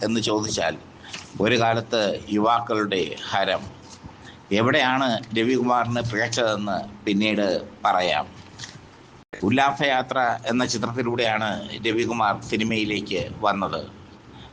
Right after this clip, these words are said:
കേരളത്തിൽ തൃശ്ശൂരിലാണ് അദ്ദേഹം ജനിച്ചത്.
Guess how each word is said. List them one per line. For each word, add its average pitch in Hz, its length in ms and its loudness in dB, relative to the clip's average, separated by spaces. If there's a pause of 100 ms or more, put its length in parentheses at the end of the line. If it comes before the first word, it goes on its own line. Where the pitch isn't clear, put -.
(120)
കേരളത്തിൽ 117 460 2 (680)
തൃശ്ശൂരിലാണ് 113 760 2 (260)
അദ്ദേഹം 104 360 0 (240)
ജനിച്ചത്. 101 440 -2